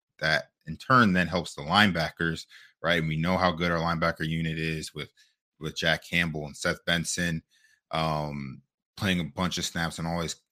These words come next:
every single week flying around and making it what it seems like almost every single tackle on the field. And then we obviously know the back end, right? It's always talked about,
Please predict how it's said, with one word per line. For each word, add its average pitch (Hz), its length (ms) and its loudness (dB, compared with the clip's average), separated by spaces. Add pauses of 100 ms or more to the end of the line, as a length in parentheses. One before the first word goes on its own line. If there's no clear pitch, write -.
(140)
every 90 160 0
single 85 280 -2
week 80 320 -2
flying 82 300 0
around 76 460 -2
and 69 180 -6 (240)
making 82 320 -2
it 80 160 -6
what 80 140 -6
it 71 80 -10
seems 101 400 2
like 76 180 -2
almost 76 380 -6
every 78 180 -8
single 71 280 -6
tackle 73 420 -2
on 80 120 -2
the 76 60 -6
field. 107 460 2 (400)
And 98 180 4
then 110 480 10 (240)
we 98 140 4
obviously 98 360 4
know 90 400 4
the 80 60 -8
back 82 320 0
end, 73 180 -6
right? 73 200 -2
It's - 180 -18
always 85 320 -2
talked - 340 -6
about, 76 300 0